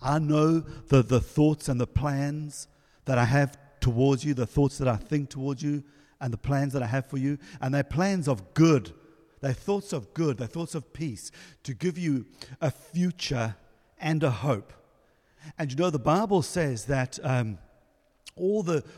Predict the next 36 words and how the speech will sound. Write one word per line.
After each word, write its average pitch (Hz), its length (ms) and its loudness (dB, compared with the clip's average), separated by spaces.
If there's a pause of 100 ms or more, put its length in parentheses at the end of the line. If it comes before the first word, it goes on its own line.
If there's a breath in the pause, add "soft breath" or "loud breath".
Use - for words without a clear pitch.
all 196 160 0
the 180 100 -4
scripture - 460 -6
is 120 100 -4
given 160 540 0 (240)
by 160 260 -2
God 110 480 -6 (400 soft breath)
for 165 240 0
our 160 240 -4
instruction, 123 840 -8 (460 soft breath)
that, 139 180 0
that 135 160 -2
we 156 160 0
can 143 260 0
learn 139 240 2
from 123 240 -6
it, 104 140 -8
that, 123 160 -8 (200 loud breath)
that, 131 240 -4
that 113 220 -4
we 139 100 2
can 143 200 -6
grow 127 260 0
by 113 280 -6
it. 101 180 -12 (340 loud breath)
And 135 160 -4
so 147 280 2 (340 loud breath)
we, 139 140 -2
you 151 360 -2
can 190 220 -8
take 165 500 -10
God's 151 400 -4
word 127 440 0 (360 soft breath)
personally 131 960 -2 (280)
for 151 240 0
yourself. 135 720 -2